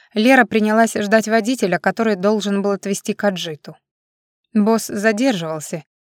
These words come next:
и от нечего делать Лера вновь открыла книгу по истории и погрузилась в чтение. После кровопролитной войны,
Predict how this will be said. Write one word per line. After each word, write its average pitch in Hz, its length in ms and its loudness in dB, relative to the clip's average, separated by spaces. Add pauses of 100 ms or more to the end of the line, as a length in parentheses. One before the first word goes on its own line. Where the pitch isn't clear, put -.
(200)
и 190 100 0
от 202 140 4
нечего 220 400 2
делать 220 420 0
Лера 247 320 4
вновь 226 320 4
открыла 190 420 0
книгу 185 380 -4
по 170 140 -4
истории 226 520 0 (360)
и 277 100 -2
погрузилась 190 680 0
в - 120 -20
чтение. 147 640 -6 (880)
После 208 300 0
кровопролитной 208 800 4
войны, 208 520 2